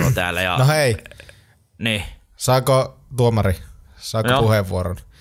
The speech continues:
Speaker 1: Saa,
Speaker 2: Koska
Speaker 1: saa,
Speaker 2: kyseessä
Speaker 1: saa,
Speaker 2: on
Speaker 1: hyvä, Juuso.
Speaker 2: dokumentti
Speaker 1: Mm.
Speaker 2: ja käsitellään ihmisiä, mitkä on aikamoisia persnaamoja.
Speaker 1: Mm.
Speaker 2: Niin pyydän käyttää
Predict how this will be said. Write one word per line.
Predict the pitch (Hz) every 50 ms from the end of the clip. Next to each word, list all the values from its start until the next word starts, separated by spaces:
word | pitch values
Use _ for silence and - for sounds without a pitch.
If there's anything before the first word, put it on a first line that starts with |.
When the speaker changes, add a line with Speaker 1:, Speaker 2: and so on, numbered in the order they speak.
| -
Speaker 1:
Saa, | - - 110 110
Speaker 2:
Koska | 113 104 -
Speaker 1:
saa, | 113 95
Speaker 2:
kyseessä | 139 139 - -
Speaker 1:
saa, | 92 -
Speaker 2:
on | 113
Speaker 1:
hyvä, | 95 - 135
Juuso. | - 82 143
Speaker 2:
dokumentti | 110 101 98 101 110 107 - - - 160 160 - - - - - - - - - _ _ -
Speaker 1:
Mm. | 143 151 151 147 131 107 - _ _ _ _ _ _ _ _ _ -
Speaker 2:
ja | 107 107 104 104 107 104 98 - - - - _ _ _ _ _ _ _ _
käsitellään | - 123 123 151 135 117 117 113 110 110 107 107 - - - - - - - _ _ _ _ _ _ _ _ _ _ _ _ _ -
ihmisiä, | 143 156 139 117 107 95 - 104 95
mitkä | 98 101 101 - - - 101
on | 98 -
aikamoisia | 98 107 98 - 107 104 101 - 117 110 107 104 - - 113 113 107 107 - - - - _ _ _ _ _ _ _ _ _ _ _ -
persnaamoja. | 156 165 156 123 - 92 87 - - - - - - - - 101 104 101 87 85 - 67 67 62 57 52 - - - - - - - - - - - -
Speaker 1:
Mm. | - 151 147 139 127 117 90
Speaker 2:
Niin | 107 104 98
pyydän | - 143 151 151 139 135 120 117 110 101 - -
käyttää | - 117 117 107 - - - 107 104 98